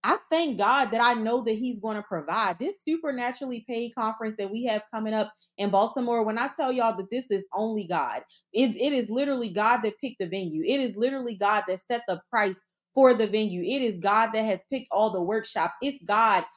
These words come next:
that's gonna single-handedly pick every person that's supposed to be in that room and make sure that they get in there safely. I'm not worried about my bank account. I'm not worried about, "I need to get a billboard to promote this. I need to do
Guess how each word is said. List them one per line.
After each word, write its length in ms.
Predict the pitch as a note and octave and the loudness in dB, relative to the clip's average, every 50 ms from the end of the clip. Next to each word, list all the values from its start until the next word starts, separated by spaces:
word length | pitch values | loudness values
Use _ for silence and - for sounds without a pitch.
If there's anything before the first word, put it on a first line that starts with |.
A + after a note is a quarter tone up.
| _ _ - | _ _ 2
that's 220 | G#3+ A3 A3 A3 | 2 2 4 4
gonna 240 | - A#3+ A#3 G#3 F#3+ | 2 0 2 0 -2
single-handedly 1000 | F#3+ - - C4+ C#4 C#4 B3 C4 C4 A#3+ B3+ A#3 A#3 A#3 A3+ A3 G#3 G3+ G3 - - | -6 -8 -6 -4 -4 -2 -2 -2 -2 -2 -4 -4 -4 -2 -2 0 0 -2 -2 -6 -8
pick 200 | - D4 B3 - - | -8 -8 -8 -6 -2
every 300 | - G#3+ A#3+ A#3+ A#3 G#3+ G3+ - | 0 0 0 0 -2 -6 -8 -6
person 320 | - A#3 A#3 A#3 - A3 | -6 -6 -6 -4 -4 -4
that's 160 | G#3 G3 G3 F#3+ | -4 -4 -4 -4
supposed 260 | - A3+ A3 A3 - - | -2 -4 -4 -2 -4 -6
to 80 | F#3+ | -6
be 240 | F3 F3+ A3 A#3 F3+ | -6 -6 -6 -6 -6
in 160 | G3+ G#3+ G#3 | -6 -4 -4
that 240 | G3+ G3+ F#3 E3+ E3 | -2 -2 -2 -2 -2
room 340 | E3 G3 A3 G#3+ F#3+ F3 E3+ _ _ _ _ - | -4 -4 -2 -2 -2 -4 -6 _ _ _ _ -2
and 160 | G3+ G#3 G#3+ | 0 0 2
make 160 | A#3 A#3+ A#3 | 2 0 0
sure 220 | - - B3+ A3+ | -2 -2 0 0
that 160 | G#3 G#3 G3+ - | 0 0 -2 -2
they 160 | G#3+ G#3 G3+ | -2 -4 -4
get 220 | F3 G#3+ A#3 G3+ - | -4 -4 -6 -4 -4
in 220 | - G#3+ A3 A3 | -4 -4 -4 -2
there 240 | G#3 G3+ F#3+ F3+ F3+ - - | -2 -2 -2 -4 -4 -4 -4
safely. 440 | B3 A#3+ C4 B3 - G#3 G3+ G3 - _ _ _ _ | -2 -2 -2 -2 -2 -2 -2 -2 -4 _ _ _ _
I'm 360 | - B3+ D4+ E4+ E4+ D#4+ C#4+ C4 | -8 -4 -2 0 2 2 2 2
not 320 | C4+ C4 C4 - - E3 | 2 2 0 0 -2 -2
worried 340 | E3 G#3+ B3+ D4 D4 C#4+ C4 | -2 0 2 2 2 2 2
about 280 | B3+ A3 A3+ A3 G#3 | 2 2 2 0 0
my 120 | G#3+ G#3 F#3 | 0 -2 -4
bank 240 | E3 - F#3+ - - | -2 -4 -4 -6 -8
account. 360 | E3 - E3 C3+ B2+ C3 - - _ _ _ _ - | -12 -10 -8 -8 -8 -8 -10 -14 _ _ _ _ -2
I'm 300 | A3 C4 D#4 E4+ F4 D#4+ | 2 2 4 4 2 2
not 280 | D4+ D4+ D4 C4+ G#3 G3+ | 2 2 2 0 0 2
worried 300 | G3+ A3+ B3 C#4 C#4+ C4 | 2 2 2 2 2 2
about, 400 | B3+ A3 A3 A3 A3 G#3+ F#3 - _ _ _ _ _ _ _ _ _ _ _ _ _ - | 2 4 6 6 6 6 4 0 _ _ _ _ _ _ _ _ _ _ _ _ _ -16
"I 120 | - A3 B3+ | -12 -8 -6
need 140 | C4+ C4 | -4 -2
to 80 | G#3+ A3 | -2 -2
get 180 | G3 A3 G#3 G3+ | 0 2 2 2
a 60 | F#3 | 2
billboard 560 | E3+ F#3+ G#3 G#3+ A3 F#3 F#3+ G3+ G3 F#3 - | 2 2 2 2 2 0 -2 -4 -4 -4 -6
to 100 | - G#3+ | -10 -12
promote 420 | - - F#3+ F#3+ G3 G3 G3 G3 | -10 -10 -8 -6 -6 -6 -6 -6
this. 180 | - E3 D#3+ D#3+ _ - | -6 -8 -8 -6 _ 0
I 180 | G3+ A#3+ B3 | 0 0 0
need 120 | B3 A#3+ G#3 | -2 -6 -8
to 80 | A3+ | -10
do 200 | F#3+ G#3 G#3+ G#3 | -8 -6 -6 -8